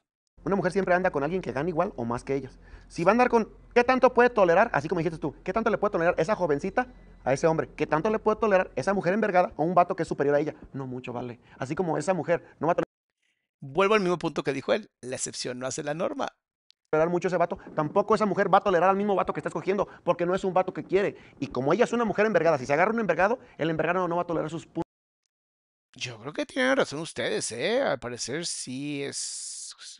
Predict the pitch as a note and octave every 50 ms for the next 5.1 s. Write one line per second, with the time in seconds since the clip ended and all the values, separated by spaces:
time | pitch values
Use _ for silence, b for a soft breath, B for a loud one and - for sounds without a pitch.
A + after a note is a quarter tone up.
0 | - G2+ G2 A2 - - G2 G2 G#2+ C3 C#3 - C3+ B2 A#2 - D3+ - - G#2+
1 | A2 B2+ - - B2 - - G#2+ A2+ - - F#2+ G2 G2+ B2+ F#3+ F3+ - - -
2 | - F#2 - - - G2+ b b b b b b b b b b - - - G3
3 | B3+ A3 - D#4+ D4+ C4 F3 B2+ A2+ A2 C3+ D#3+ F3+ D#3+ B2+ A#2+ A2+ A2 A#2 B2+
4 | D#3 E3+ D#3+ C#3+ B2 - C#3 - - A#2+ D3 E3 D#3 C3 A#2+ - - G3+ F3 C#3
5 | B2+ -